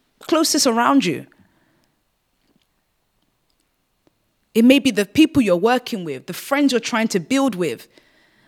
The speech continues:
the people you expect to be with you forever. So actually, when pain comes now and issues comes now,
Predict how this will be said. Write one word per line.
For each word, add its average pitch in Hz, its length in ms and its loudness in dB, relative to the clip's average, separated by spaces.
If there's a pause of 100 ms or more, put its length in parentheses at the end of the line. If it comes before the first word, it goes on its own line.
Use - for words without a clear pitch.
(220)
the 214 100 0
people - 360 2
you 277 140 4
expect - 420 -4
to 233 100 -2
be 277 180 2
with 254 180 -4
you 214 120 -2
forever. 220 500 -2
So 240 240 2 (280)
actually, 285 440 0
when 254 260 0
pain 359 280 0
comes 311 360 -2
now 180 240 -4
and 208 160 -4
issues 302 380 0
comes 262 360 -2
now, 180 220 -4